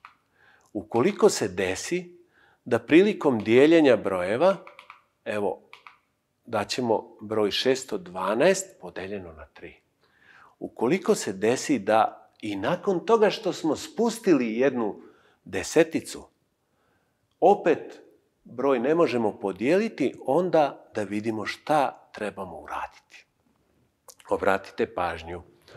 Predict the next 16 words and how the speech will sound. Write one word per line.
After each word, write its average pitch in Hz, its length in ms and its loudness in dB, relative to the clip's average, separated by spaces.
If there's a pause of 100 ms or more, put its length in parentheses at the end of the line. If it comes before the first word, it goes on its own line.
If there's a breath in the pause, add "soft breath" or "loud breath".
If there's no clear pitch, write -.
(360 loud breath)
Šest - 680 6
podeljeno 123 540 6
na 104 160 -2
tri 196 540 0
jeste 175 640 -4 (220)
dva. 156 440 6 (380)
Dva 143 380 10
puta 104 280 0
tri 139 400 -2
je 98 380 0
šest, 107 840 -2 (760 soft breath)
a 175 320 6
šest - 440 2
minus 110 320 -4
šest 143 480 -4
je 101 180 -10